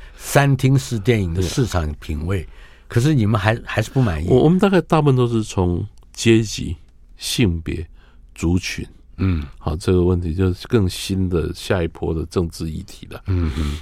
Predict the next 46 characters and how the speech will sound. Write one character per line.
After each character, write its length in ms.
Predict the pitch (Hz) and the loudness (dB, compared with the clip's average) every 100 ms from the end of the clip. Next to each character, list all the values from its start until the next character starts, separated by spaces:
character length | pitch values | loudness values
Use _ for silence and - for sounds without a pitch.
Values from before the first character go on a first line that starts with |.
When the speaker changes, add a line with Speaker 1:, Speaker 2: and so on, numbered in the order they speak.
| - | -6
Speaker 2:
因 100 | 104 | 0
为 80 | 104 | 2
那 160 | 110 | 4
时 140 | 101 101 | 2 2
候 100 | 95 | 0
其 240 | - 95 | 0 -2
实 180 | 92 85 98 | 0 -2 -2
应 160 | 95 | 0
该 140 | 95 92 | 2 2
说 100 | 90 | 0
侯 180 | - | 0
孝 140 | 95 101 | 0 0
贤 300 | 87 73 80 | 0 -4 -6
是 260 | - 87 80 - - - - | -2 -2 -2 -8 -20 -20 -6
慢 200 | 107 101 | 0 2
慢 240 | 95 92 | 2 0
的 80 | 87 | 0
把 360 | - - - - - - - - | -2 -4 -6 -10 -20 -20 -18 -10
台 260 | - 85 | -4 2
湾 160 | 101 104 | 2 2
的 80 | 98 | 0
identity 680 | 90 87 95 90 - 78 - - - | 0 0 2 0 -2 -8 -8 -18 -6
开 140 | 98 | -4
始 60 | 80 | -2
建 220 | - 90 | 0 0
立 120 | 82 | 0
起 180 | - - | -4 -12
来。 200 | - - | -12 -8
Speaker 1:
嗯 220 | 87 82 | -4 -4
哼。 160 | 71 76 | -2 -4
Speaker 2:
啊， 140 | 76 - - - - - | -4 -10 -20 -18 -20 -4
但 140 | 107 104 | 0 2
是， 300 | 101 95 - - - - - | 2 -2 -4 -14 -20 -16 -2
但 120 | 107 | 0
是 100 | 104 | 0
台 160 | - 95 | 0 0
湾 100 | 104 | 2
的 220 | 98 - | 2 0
主 180 | - 85 | -2 -2
流 140 | 82 80 | 0 0
identity 440 | 80 90 90 90 | 2 0 0 -4
里 140 | 78 71 | -6 -4
面 200 | 85 80 | -4 -4
还 220 | - 92 | -6 -4
是 160 | 104 92 | -2 -2
有 220 | 80 | -2